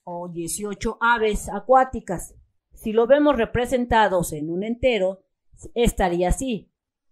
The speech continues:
Este dieciocho corresponde a patos y también este dieciocho corresponde a patos, que serían las dos quintas partes que vemos aquí.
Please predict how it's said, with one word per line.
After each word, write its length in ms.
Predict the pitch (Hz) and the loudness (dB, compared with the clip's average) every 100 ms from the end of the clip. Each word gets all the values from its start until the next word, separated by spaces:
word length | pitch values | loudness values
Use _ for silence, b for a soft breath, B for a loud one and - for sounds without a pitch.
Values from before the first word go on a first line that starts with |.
| _ - | _ -8
Este 360 | 269 285 - 571 320 - _ - _ _ _ 175 | -2 -2 0 0 0 -2 _ -20 _ _ _ -14
dieciocho 640 | 185 185 269 254 240 208 | -10 -8 -6 -4 -4 -4
corresponde 580 | 185 160 151 185 185 208 | -4 -6 -6 -4 -2 -2
a 120 | 208 | 0
patos 640 | 269 240 214 220 240 - | 0 0 -4 -10 -10 -14
y 220 | - 247 - | -20 -14 -6
también 500 | 480 220 202 359 190 | -4 -4 -8 -8 -8
este 300 | 190 - 208 | -8 -6 -4
dieciocho 640 | 226 214 226 190 - 196 | -2 -4 -6 -6 -8 -10
corresponde 600 | 392 370 359 - 320 339 | -8 -8 -10 -10 -8 -6
a 120 | 359 | -4
patos, 520 | 247 247 202 170 - _ _ - | -2 -2 -4 -14 -14 _ _ -4
que 240 | 226 240 | 0 0
serían 640 | 240 254 247 208 190 190 | -2 -6 -6 -4 -2 -2
las 260 | 185 156 156 | -4 -8 -8
dos 380 | 180 185 196 - | -6 -4 -6 -12
quintas 640 | 226 202 170 165 190 185 | -14 -10 -10 -6 -6 -6
partes 500 | - 175 160 - 175 | -6 -6 -6 -8 -10
que 180 | - 165 | -10 -10
vemos 420 | 147 147 156 170 | -8 -8 -8 -8
aquí. 500 | 202 - 254 202 - | -8 -10 -10 -10 -12